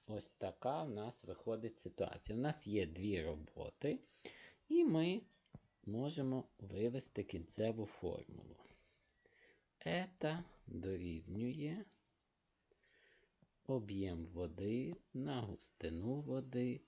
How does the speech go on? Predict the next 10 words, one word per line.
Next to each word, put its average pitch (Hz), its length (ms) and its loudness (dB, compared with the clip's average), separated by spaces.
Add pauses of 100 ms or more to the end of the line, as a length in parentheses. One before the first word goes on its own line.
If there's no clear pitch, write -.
(380)
на 226 120 0
прискорення 85 880 0
вільного 85 540 -4
падіння, 85 640 -2
на 101 200 0
висоту, 90 540 -2
на - 160 -8
яку 82 240 -12
піднімають 110 840 0
воду, 151 500 6